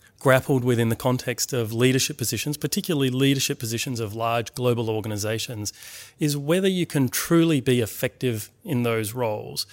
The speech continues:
or whether or not there are just varying degrees of incompetence, say, uh, as the Peter Principle would tend to suggest. You know, on the one hand, we have someone like Leo Tolstoy who thought that leadership was a myth.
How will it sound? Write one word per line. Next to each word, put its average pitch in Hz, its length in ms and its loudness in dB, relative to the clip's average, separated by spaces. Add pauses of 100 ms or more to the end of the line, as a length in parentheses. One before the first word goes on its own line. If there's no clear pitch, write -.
(280)
or 135 160 4
whether 160 280 4
or 143 80 2
not 139 260 2
there 135 140 2
are 123 60 2
just 120 320 -2
varying 139 560 0
degrees 120 600 0
of 113 400 -2 (480)
incompetence, 120 640 2
say, - 380 -2 (280)
uh, 113 360 -2
as 113 100 0
the 120 80 -2
Peter 120 240 2
Principle 110 540 -2
would 110 340 -8
tend 117 220 -2
to 107 40 -2
suggest. 113 560 -2 (280)
You 160 80 -10
know, 127 60 -4
on 120 40 2
the 127 80 2
one 143 200 4
hand, 139 280 0
we 131 120 0
have 120 140 -2
someone 131 220 0
like 120 160 -2
Leo 120 220 0
Tolstoy 127 640 -2
who 123 640 -6
thought 117 260 0
that 180 120 -6
leadership 123 340 0
was 120 140 -4
a 117 40 -2
myth. 156 380 2